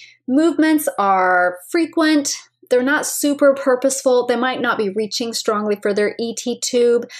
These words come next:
but maybe they're flailing about enough that they could dislodge things. Even patients shaking their heads side to side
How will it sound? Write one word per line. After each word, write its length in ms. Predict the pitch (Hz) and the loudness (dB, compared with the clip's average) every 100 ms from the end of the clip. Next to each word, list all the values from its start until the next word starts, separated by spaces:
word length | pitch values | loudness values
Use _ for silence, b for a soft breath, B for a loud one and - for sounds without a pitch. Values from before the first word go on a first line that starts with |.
| B - | B -4
but 120 | 226 | -2
maybe 220 | 233 233 | 0 2
they're 160 | 220 208 | 0 -2
flailing 540 | - 208 196 196 190 | 0 0 2 0 -2
about 340 | 185 175 170 | 0 0 0
enough 360 | 170 175 156 165 - | -2 -2 -2 -4 -4
that 360 | 175 160 151 - | -2 0 -2 -2
they 100 | 165 | -4
could 260 | - 285 240 | -2 -4 -2
dislodge 540 | 202 - 160 151 - | -2 -2 -2 -2 -6
things. 400 | - 139 127 147 - | -6 -6 -6 -8 -6
Even 240 | 247 269 | -4 -2
patients 460 | 262 247 - 208 - | 0 0 0 -4 -4
shaking 400 | 214 196 202 180 | -2 -2 -2 -2
their 100 | 175 | -4
heads 380 | 190 170 - | -4 -4 -4
side 340 | - 180 160 156 | -4 -2 -2 -4
to 60 | |
side 500 | 175 185 165 160 - | -6 -4 -4 -4 -8